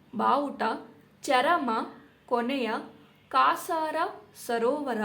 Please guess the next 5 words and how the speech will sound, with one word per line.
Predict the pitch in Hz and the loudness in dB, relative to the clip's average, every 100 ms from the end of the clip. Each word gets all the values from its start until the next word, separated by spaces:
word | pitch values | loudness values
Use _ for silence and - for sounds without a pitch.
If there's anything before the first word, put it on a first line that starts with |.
| 208 - - - - - | -4 -6 -16 -20 -20 -14
ಜಿಮೂತ | 196 269 277 339 349 240 240 320 - - - | -8 -4 0 2 0 0 -2 -2 -8 -20 -8
ಮೋಡ, | 226 254 254 233 240 - - - _ _ - 202 | -2 0 0 -2 -6 -12 -20 -20 _ _ -2 2
ಬಂಡುಣಿ | 269 330 349 339 294 349 - - - 214 233 | 2 2 0 0 -2 -6 -10 -16 -10 -4 0
ದುಂಬಿ, | 254 262 208 208 - - - - _ - | 0 0 0 -2 -8 -18 -20 -20 _ -2
ಚಳಿಗದಿರ | 269 285 330 359 320 302 | 0 2 0 -2 -2 -2